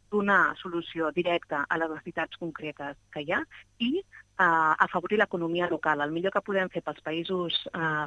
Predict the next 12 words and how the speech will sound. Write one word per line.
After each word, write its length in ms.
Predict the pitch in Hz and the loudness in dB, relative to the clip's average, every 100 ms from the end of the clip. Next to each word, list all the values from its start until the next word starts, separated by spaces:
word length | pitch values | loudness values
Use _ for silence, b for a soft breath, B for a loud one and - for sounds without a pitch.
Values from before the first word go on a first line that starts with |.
| - | -2
fronterers 420 | 175 151 151 160 | -4 -2 -6 -6
en 100 | 151 | -6
aquest 180 | 151 156 | -8 -8
moment 260 | 151 269 339 B B B | -4 -4 -4 B B B
és 120 | 190 - | -4 -2
que 200 | 196 196 | 0 2
hi 100 | 180 | 4
hagi, 380 | 170 165 190 202 185 | 2 2 0 0 0
hi 100 | 180 | 0
hagi 200 | 165 196 | 0 0
moviment 360 | 190 170 165 170 | -2 0 0 -2
econòmic 480 | 180 170 165 160 | -2 -4 -2 -4